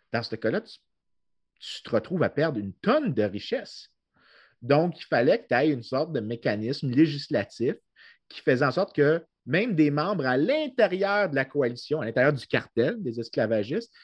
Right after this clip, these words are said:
que tu aies une pénalité si eux agissaient dans un sens qui allait à l-, à, à, au contre-intérêt du groupe. Donc là, tu vois que, euh, des, des institutions comme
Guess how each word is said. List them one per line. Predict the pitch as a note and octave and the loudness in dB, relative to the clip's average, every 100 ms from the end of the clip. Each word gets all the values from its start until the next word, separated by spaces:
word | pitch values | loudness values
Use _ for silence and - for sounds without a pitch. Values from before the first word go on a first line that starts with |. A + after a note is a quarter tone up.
| _ - | _ 0
que | |
tu | E3 D#3+ - E3 E3 D3 | 0 0 -10 -8 -6 0
aies | C#3+ | 2
une | D3+ D3 | 2 0
pénalité | C#3+ G3+ F3+ D3+ D3 E3+ A3 | 2 2 2 0 -2 -6 -8
si | - D#3+ D#3 F3+ | -8 -10 -2 4
eux | G#3+ G3+ | 4 6
agissaient | C3+ B2+ - F#3+ | 4 2 -4 -4
dans | E3+ B2 B2+ | -2 -2 -4
un | A#2+ | -6
sens | - D3+ E3 | -4 -4 -4
qui | - | -2
allait | A#2 C3 D3 - _ _ _ _ | 0 0 -2 -6 _ _ _ _
à | A#2+ A2+ | 0 2
l-, | B2 - | 2 -2
à, | B2 A2+ F2+ A#2 | -4 -4 -2 -2
à, | |
au | C3 | -2
contre-intérêt | - G#3 G#3+ - D3 C#3+ B2+ A#2+ C#3 | 0 2 2 0 -2 2 2 2 -2
du | G#2+ | -4
groupe. | G#2 A2+ - _ _ - - - - | -8 -6 -6 _ _ -20 -20 -8 0
Donc | D#3+ F#3 | 0 2
là, | C#4 | 0
tu | - D#3+ | 0 -6
vois | D3 A3 | 0 0
que, | C4 F3+ | 0 -2
euh, | F#3 F#3 C#3 C3 | -2 -2 -2 -4
des, | C3 C#3+ C#3 | -4 -2 0
des | C#3+ C3+ | 0 0
institutions | F3+ F#3+ - - - - A3+ | 0 -4 -8 -20 -14 -8 -6
comme | A#3 G3+ A3+ A3+ C3+ | -2 -2 -2 -4 -8